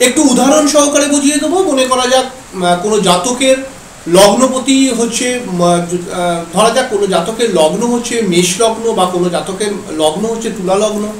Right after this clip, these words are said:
লগ্নের পঞ্চমপতি হচ্ছে শনি এবং ষষ্ঠপতি হচ্ছে বৃহস্পতি। আমরা যদি দেখি জন্মছকের ভেতরে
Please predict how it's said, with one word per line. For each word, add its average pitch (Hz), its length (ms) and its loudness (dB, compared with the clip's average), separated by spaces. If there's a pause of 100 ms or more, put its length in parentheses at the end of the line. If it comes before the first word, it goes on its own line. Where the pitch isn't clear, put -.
(340)
লগ্নের 190 440 2
পঞ্চমপতি 220 640 0
হচ্ছে 220 260 -6
শনি 208 480 0 (240)
এবং 226 240 6
ষষ্ঠপতি 214 640 -4
হচ্ছে 196 200 -2
বৃহস্পতি। 170 720 -2 (320)
আমরা 220 240 2
যদি 285 240 0
দেখি 175 420 4
জন্মছকের 226 580 -2
ভেতরে 233 400 2